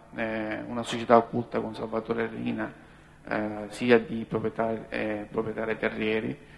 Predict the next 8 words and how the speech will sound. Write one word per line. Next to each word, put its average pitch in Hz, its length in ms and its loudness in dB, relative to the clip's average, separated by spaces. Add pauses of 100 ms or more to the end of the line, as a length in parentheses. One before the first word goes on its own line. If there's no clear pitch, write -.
(160)
la 117 200 6
cooperativa 110 440 -2
Gaggio 107 320 -4
come 107 220 -12
gli 110 100 -12
ho 110 140 -12
detto, - 440 -10 (540)
oh, 107 540 -8